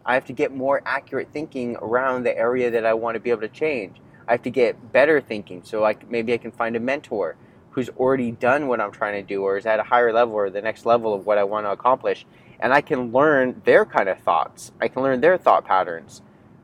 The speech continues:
because that's what it, by me learning their new thoughts and seeing, like, "Oh, cough drops can appear in different forms." Well, now I can find cough drops way easier for the future because I'm aware of that.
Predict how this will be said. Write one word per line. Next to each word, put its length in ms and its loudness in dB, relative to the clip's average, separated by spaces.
because 320 6
that's 240 6
what 160 0
it, 100 -2
by 180 8
me 240 0
learning 380 0
their 180 2
new 180 -2
thoughts 380 2
and 140 -10
seeing, 280 -6
like, 280 -2
"Oh, 400 2
cough 260 -4
drops 240 4
can 160 -8
appear 400 -4
in 220 -8
different 300 -8
forms." 520 -2
Well, 140 -6
now 260 0
I 60 4
can 160 -10
find 260 -2
cough 280 2
drops 260 0
way 240 -2
easier 560 -6
for 180 0
the 100 -4
future 500 -8
because 280 -4
I'm 100 -2
aware 340 4
of 120 0
that. 320 -4